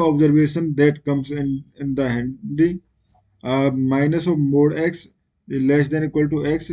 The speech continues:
less than equal to mod X। Basically, uh, uh, ये हमारे पास positive रहेगी but इसकी वजह से ने-, माइ-, minus हो जाएगा, तो minus of mod X less than X less than, और ये हमेशा positive रहेगा। तो क्यों ये कुछ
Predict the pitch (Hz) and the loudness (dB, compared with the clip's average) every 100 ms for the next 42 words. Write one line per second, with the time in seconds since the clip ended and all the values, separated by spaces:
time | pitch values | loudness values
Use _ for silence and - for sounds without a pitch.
0 | 135 131 127 139 135 110 127 131 160 120 | -4 -4 -4 -4 -6 -4 -6 -4 -6 -4
1 | 113 107 - _ _ _ - 127 123 135 | -4 -6 -10 _ _ _ -4 -2 0 0
2 | 147 180 202 _ _ _ - 131 139 - | 2 2 0 _ _ _ -6 -2 -2 -4
3 | _ _ 135 156 156 156 170 156 156 151 | _ _ -10 -4 4 6 6 4 2 0
4 | 156 - 139 143 147 139 135 151 170 160 | -2 0 0 2 2 2 4 4 4 0
5 | 156 - 147 147 143 135 135 135 - 127 | -4 -2 2 2 0 -4 -4 -6 -10 -10
6 | 127 123 127 127 131 135 135 135 143 165 | -6 -4 -4 -4 -4 -4 -4 -4 -4 -4
7 | 135 127 131 151 156 - 143 - 123 127 | -4 -4 -4 -6 -8 -8 -10 -8 -8 -4
8 | 127 151 175 _ _ _ _ _ 120 127 | -4 -6 -8 _ _ _ _ _ -4 -2
9 | 131 127 143 170 190 _ _ _ _ - | -2 -4 -4 -4 -8 _ _ _ _ -6
10 | 143 156 - _ _ _ _ _ - 123 | -4 -4 -8 _ _ _ _ _ -8 -2
11 | 135 131 160 175 156 165 143 143 160 175 | -2 0 0 6 8 8 6 2 0 -2
12 | 143 135 131 127 117 110 110 107 _ _ | 2 2 2 0 0 0 -2 -6 _ _
13 | _ _ 123 123 127 147 143 147 151 | _ _ -2 -2 2 4 6 4 2